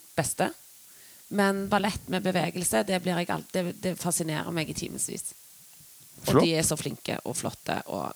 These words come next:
Speaker 1: ja.
Speaker 2: Ja. Det var rett og slett fem kjappe.
Speaker 1: Så tenker jeg at vi a-, går ut med stil, på det tørreste av det tørreste. Med
Speaker 2: Ja.
Speaker 1: den tørreste vitsen av alle.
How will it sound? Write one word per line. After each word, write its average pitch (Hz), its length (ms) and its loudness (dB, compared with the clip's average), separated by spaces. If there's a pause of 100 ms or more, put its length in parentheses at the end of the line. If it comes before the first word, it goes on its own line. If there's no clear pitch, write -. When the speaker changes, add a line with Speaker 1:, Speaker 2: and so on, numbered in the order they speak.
Speaker 1:
ja. - 100 -2 (720)
Speaker 2:
Ja. 135 260 8 (800)
Det 139 360 8
var 123 280 10
rett 117 180 8
og 113 80 8
slett 123 220 6
fem 113 260 8
kjappe. 220 400 6 (1000)
Speaker 1:
Så - 120 -6
tenker 170 320 2
jeg 160 120 0
at - 140 -4
vi 165 120 0
a-, - 240 0
går 131 340 -4
ut 131 260 -4
med 131 120 -2
stil, 254 480 -2
på - 80 2
det 170 120 2
tørreste 139 480 -2
av 139 100 0
det 147 100 -2
tørreste. - 580 0 (360)
Med 165 320 4
Speaker 2:
Ja. 214 180 8
Speaker 1:
den 160 240 2
tørreste 147 460 0
vitsen 143 360 -2
av 139 120 -2
alle. 165 280 0